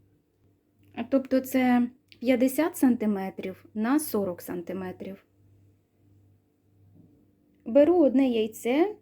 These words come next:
зараз я його зіб'ю. Збила, відставляю у бік. Починаю викладати начинку. Тим часом духову шафу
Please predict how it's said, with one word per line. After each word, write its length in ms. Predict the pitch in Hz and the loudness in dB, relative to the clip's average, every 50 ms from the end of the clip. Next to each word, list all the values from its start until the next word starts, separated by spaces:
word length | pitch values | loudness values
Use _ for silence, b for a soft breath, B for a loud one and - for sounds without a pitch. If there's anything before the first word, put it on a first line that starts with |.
| _ _ - | _ _ -10
зараз 400 | 240 240 262 247 240 240 226 220 | -4 -2 0 0 0 -2 -2 0
я 140 | 233 233 233 | -2 0 0
його 220 | 233 226 226 220 | -2 -2 -4 -4
зіб'ю. 680 | 208 208 214 196 190 180 190 202 202 247 311 415 - - _ _ _ _ b b b b b b b b b b | -4 -4 -6 -8 -8 -8 -6 -2 2 4 4 2 2 -2 _ _ _ _ b b b b b b b b b b
Збила, 420 | 220 226 214 233 277 359 440 427 | -10 -4 0 2 4 4 6 6
відставляю 680 | 311 294 294 - - 240 226 233 262 320 370 359 311 | 4 2 0 -2 -6 -4 -2 -2 0 0 2 2 2
у 40 | 240 | 0
бік. 340 | 196 196 208 208 - - _ _ _ _ _ _ _ _ _ _ _ _ | 0 -2 -8 -10 -10 -12 _ _ _ _ _ _ _ _ _ _ _ _
Починаю 640 | - 262 262 - 269 240 214 208 208 214 233 294 349 | -8 -8 -4 -2 -2 -2 -2 -2 -4 -2 0 2 2
викладати 640 | 415 370 392 254 233 214 196 - 226 294 294 349 | 2 0 -2 -2 -4 -4 -4 -4 -4 -2 0 0
начинку. 580 | 285 233 208 208 208 - 240 226 226 - 233 226 226 - - _ _ _ _ _ - - - _ _ _ _ _ | 0 0 0 -4 -8 -10 -12 -12 -12 -10 -10 -12 -12 -12 -16 _ _ _ _ _ -20 -20 -20 _ _ _ _ _
Тим 180 | - 269 269 262 | 2 2 2 2
часом 480 | - 226 214 208 226 233 - 359 381 | 2 0 -4 -4 -2 2 4 4 6
духову 360 | 277 269 269 - 269 240 233 240 | 6 4 2 0 -2 -2 -2 -4
шафу 600 | - - 226 214 208 220 226 - 330 349 403 | -4 -6 -6 -6 -6 -6 -6 -4 -4 -4 -4